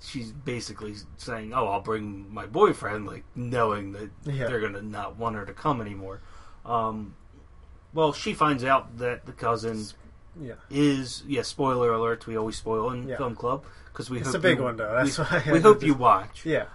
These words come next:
Speaker 1: Um, but she finds out that her cousin cheated on her, so she decides to go cheat on him and go with these two young guys, go to this beach. Um, during that, the two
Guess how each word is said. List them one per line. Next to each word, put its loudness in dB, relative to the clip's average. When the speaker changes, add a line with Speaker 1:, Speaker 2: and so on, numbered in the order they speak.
Speaker 1:
Um, 2
but 0
she -6
finds 4
out 0
that -4
her -2
cousin -2
cheated 0
on -2
her, 2
so 0
she -4
decides 0
to -12
go 0
cheat 0
on 2
him -2
and 0
go 2
with -4
these -8
two -8
young -4
guys, -2
go 0
to -12
this -12
beach. -10
Um, -6
during 6
that, 4
the -10
two -6